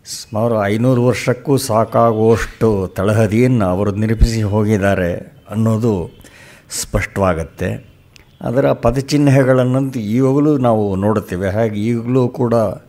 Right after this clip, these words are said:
ಹೇಗೆ ಜವಳಿ ಉದ್ಯಮದ ಒಂದು ಪ್ರಮುಖ ಕೇಂದ್ರ ಆಗಿದೆ ಬೆಂಗಳೂರು, ಇದಕ್ಕೆ ತಳಹದಿಯನ್ನು ನಿರ್ಮಿಸಿದವರು ಕೆಂಪೇಗೌಡನ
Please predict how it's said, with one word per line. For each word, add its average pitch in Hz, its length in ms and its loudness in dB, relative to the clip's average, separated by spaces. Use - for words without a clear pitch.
ಹೇಗೆ 110 240 -2
ಜವಳಿ 110 360 0
ಉದ್ಯಮದ 104 520 0
ಒಂದು 98 420 -2
ಪ್ರಮುಖ 107 460 -4
ಕೇಂದ್ರ 101 400 0
ಆಗಿದೆ 90 500 -2
ಬೆಂಗಳೂರು, 87 640 -4
ಇದಕ್ಕೆ 127 400 -2
ತಳಹದಿಯನ್ನು 110 720 2
ನಿರ್ಮಿಸಿದವರು 101 720 0
ಕೆಂಪೇಗೌಡನ 95 800 -2